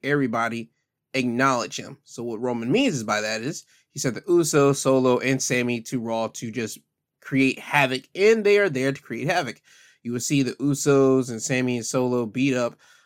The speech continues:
uh, Andre Chase and Elias backstage. You will see them beat up other individuals backstage as well earlier in the night, and that kind of carnage will continuously happen throughout the rest of the night.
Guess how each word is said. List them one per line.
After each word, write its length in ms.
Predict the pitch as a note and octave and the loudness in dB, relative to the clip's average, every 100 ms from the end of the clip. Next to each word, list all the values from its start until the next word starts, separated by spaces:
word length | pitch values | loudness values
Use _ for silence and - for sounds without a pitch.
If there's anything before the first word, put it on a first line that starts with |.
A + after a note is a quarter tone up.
| _ | _
uh, 540 | - A#2 A2+ A2 G#2 - _ | -6 -2 -2 -2 -4 -8 _
Andre 380 | B2+ B2+ B2 B2+ | 2 2 4 0
Chase 640 | A#2 C3+ B2+ B2 A#2 - - _ | -2 -2 -2 -4 -6 -8 -10 _
and 320 | A#2+ A#2+ A#2 | -10 -8 -8
Elias 460 | A#2 A#2 B2 A#2+ A2 | -4 0 2 2 -2
backstage. 680 | B2 A#2+ - B2+ A#2+ A#2 A2+ | -2 -2 -2 -6 -6 -6 -8
You 100 | A2+ | -10
will 60 | |
see 180 | A2 B2+ | -6 -6
them 280 | A#2+ A#2 A2+ _ _ _ _ | -4 -6 -8 _ _ _ _
beat 200 | C3 C3 | -2 2
up 240 | B2+ B2 - | 4 2 0
other 280 | C#3+ D3+ C#3+ | 4 6 6
individuals 560 | B2+ C3 A#2 B2 B2 A2+ | 4 0 0 0 -2 -4
backstage 600 | C3 B2 A#2 - A#2+ A2 | -4 -2 -2 -4 -6 -6
as 180 | C3 A#2+ | -8 -6
well 400 | A#2+ B2+ B2 - _ _ | -4 -2 -2 -6 _ _
earlier 420 | D3 C#3+ C3 C3 | 2 4 4 4
in 60 | B2+ | 2
the 80 | A#2+ | 0
night, 280 | B2 B2+ - | 0 0 0
and 120 | B2 | -4
that 180 | B2 A#2+ - _ _ | -4 -4 -8 _ _
kind 260 | - C#3+ C3+ | -2 2 2
of 100 | A2+ | 0
carnage 380 | - C3 B2+ - | 0 2 2 0
will 220 | B2 A2+ - | -4 -6 -10
continuously 580 | - C#3+ - C4 A3 - | -20 -8 -2 0 0 -2
happen 380 | C3+ A#2+ A2+ A#2 | -2 -2 -2 -6
throughout 260 | B2 A2+ A2 | -8 -8 -8
the 80 | |
rest 220 | A#2+ A2+ - | -10 -10 -10
of 100 | A#2 | -4
the 60 | |
night. 220 | C#3+ C3 | -2 -2